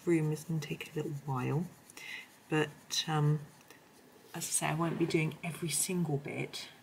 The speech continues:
Now I'm trying to decide whether to use this dark blue on the back main area of this or whether to just use it on these elements.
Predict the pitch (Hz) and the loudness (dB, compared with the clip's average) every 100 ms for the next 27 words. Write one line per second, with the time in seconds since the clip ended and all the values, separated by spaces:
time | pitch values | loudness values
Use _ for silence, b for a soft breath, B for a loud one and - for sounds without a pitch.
0 | - - - B B B 190 185 233 - | -20 -20 -20 B B B 4 6 6 8
1 | 277 302 - 226 - 185 180 175 180 - | 6 6 -2 0 10 12 12 6 4 0
2 | 165 170 165 160 - 208 196 180 - 147 | 2 2 2 -4 0 4 4 2 -2 2
3 | 151 208 208 - - - - 165 160 156 | 6 4 4 -14 -20 -16 -4 0 0 6
4 | 180 - - - 175 170 165 160 156 156 | 6 6 -2 -6 -2 0 0 0 2 0
5 | 151 147 151 151 - - - B B B | 0 -2 -2 -2 -4 -12 -12 B B B
6 | 165 160 170 175 143 160 - - 165 165 | -4 -2 0 -2 -4 -8 -4 -2 2 0
7 | - 147 151 147 151 160 156 147 139 139 | 0 0 2 2 2 2 2 2 2 2
8 | 143 - - | -2 -6 -14